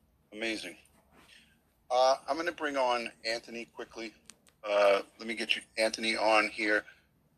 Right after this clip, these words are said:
Ant, what's your, what's your take on that last clip that I just played? Um, are these the most hated inmates? Do the officers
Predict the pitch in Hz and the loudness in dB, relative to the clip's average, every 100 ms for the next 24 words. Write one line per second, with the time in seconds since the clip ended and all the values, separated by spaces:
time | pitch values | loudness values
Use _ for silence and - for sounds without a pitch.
0 | 160 165 - - _ - 185 214 - 175 | 2 2 0 -12 _ -10 -2 0 0 -4
1 | 175 147 - 175 - - 147 127 117 110 | -4 -6 -10 -12 -10 -8 -6 -2 -2 -2
2 | 110 107 - 110 104 98 - 127 110 110 | 0 0 0 0 0 0 -6 -8 -6 -6
3 | 104 104 104 - 110 98 95 107 - 107 | -6 -6 -8 -8 -6 -6 -6 -10 -10 -4
4 | 107 104 107 101 _ _ _ _ - - | 0 0 -2 -12 _ _ _ _ -6 -4
5 | 214 - 196 180 175 170 - - 156 151 | -4 -4 -4 -2 -2 -2 -6 -6 -4 -2
6 | 151 147 - 139 139 139 143 - - - | -4 -6 -8 -6 -2 0 0 -2 -10 -12
7 | _ _ _ 127 123 127 143 139 151 170 | _ _ _ -12 -4 -2 4 4 4 -2
8 | - 151 139 123 | -8 -6 -4 -6